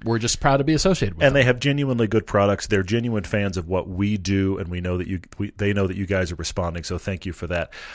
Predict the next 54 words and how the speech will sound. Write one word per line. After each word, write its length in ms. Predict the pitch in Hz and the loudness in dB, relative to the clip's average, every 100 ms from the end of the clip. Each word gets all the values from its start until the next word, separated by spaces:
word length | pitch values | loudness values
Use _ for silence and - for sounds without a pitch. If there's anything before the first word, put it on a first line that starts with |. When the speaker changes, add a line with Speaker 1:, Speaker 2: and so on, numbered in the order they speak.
| - - | -12 -4
Speaker 2:
Uh, 160 | 107 | -2
we 100 | 123 | -2
should 120 | 151 - | -4 -4
talk 180 | 190 | -2
about 140 | 233 165 | 0 2
other 420 | 170 226 170 107 | 2 2 0 0
new 180 | 107 110 | -2 -2
things 300 | - 104 90 | -2 -2 -2
that 80 | 95 | -2
are 60 | |
happening. 480 | 85 87 85 92 170 | 0 -2 -4 -6 2
Speaker 1:
There 160 | 147 185 | 6 6
are 100 | 190 | 4
some 160 | 180 | 2
new 140 | 175 151 | 2 2
things. 640 | 165 139 107 104 113 - | 4 2 2 0 -2 0
Do 120 | 127 | 2
you 60 | 127 | 4
even 200 | 131 135 | 4 2
want 160 | 135 139 | 2 2
to 40 | 135 | 4
touch 200 | 143 147 | 2 2
on 140 | 151 | 0
this? 500 | 156 160 - - - - | 0 0 -2 -4 -6 0
Speaker 2:
Well, 320 | 214 214 - - - - - | 2 2 -2 -6 -6 -6 -8
<sighs> 380 | - - - - | -12 -12 -10 -6
today 300 | - 190 180 | -2 0 0
was 120 | 151 | -2
a 40 | |
Tesla 520 | - 135 127 113 104 - | 0 0 0 0 0 0
announcement 520 | 101 92 90 - 67 | -4 -4 -6 -8 -8
day. 300 | 78 64 55 | -6 -6 -8
<laughs> 60 | - - - - 139 - - - | -16 -12 -10 -6 -8 -8 -14 -4
And 160 | 117 117 | 0 4
whenever 240 | 175 180 | 6 6
we 200 | 160 143 | 6 6
say, 260 | 127 139 117 - - 127 | 6 6 4 0 -6 4
whenever 140 | 151 233 | 8 8
Speaker 1:
What 80 | 233 | 8
day 80 | 220 | 8
Speaker 2:
we 40 | 277 | 8
Speaker 1:
is 80 | |
it, 40 | 226 170 | 8 8
Speaker 2:
say 140 | 170 160 | 10 8
Speaker 1:
kids? 320 | 143 170 - - | 8 4 4 4
Speaker 2:
the 80 | 131 | 6
word 420 | 131 143 139 123 | 8 6 4 2
Tesla 600 | - 143 - 113 104 - | 4 4 4 4 4 2
and 160 | 110 110 | 0 2
then 80 | |
we 100 | 104 | 2
follow 320 | 101 - 120 120 | 2 4 6 6
with 160 | 107 | 2
thoughts, 680 | - - 95 60 - - | 0 4 6 4 -2 -4